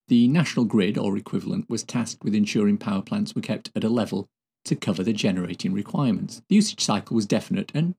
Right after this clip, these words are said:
fairly steady. In the morning, there was a power spike as people got ready for work, and between four P M and seven P M, there was another power spike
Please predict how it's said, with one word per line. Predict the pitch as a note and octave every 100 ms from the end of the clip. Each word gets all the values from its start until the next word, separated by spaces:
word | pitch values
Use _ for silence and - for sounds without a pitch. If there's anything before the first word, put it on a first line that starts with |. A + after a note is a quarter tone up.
| -
fairly | - -
steady. | - - B2 - - _ _ _ -
In | A#2+
the | G2
morning, | F2+ G#2+ D#3
there | A#2
was | G#2
a |
power | G#2 F2+ F#2
spike | - G#2 C3 -
as | A2
people | G2 F#2+
got | F#2+ -
ready | F2 -
for | -
work, | - - C3+ -
and | A2+ G#2
between | G#2 - G2+ G2+ G2+
four | - G#2+ G2+
P | -
M | F#2+
and | F#2+
seven | - A2+ -
P | - F#2
M, | F2+
there | A2
was | B2+ A2
another | G#2 G2+
power | - G2 G2+
spike | - F#2+ G2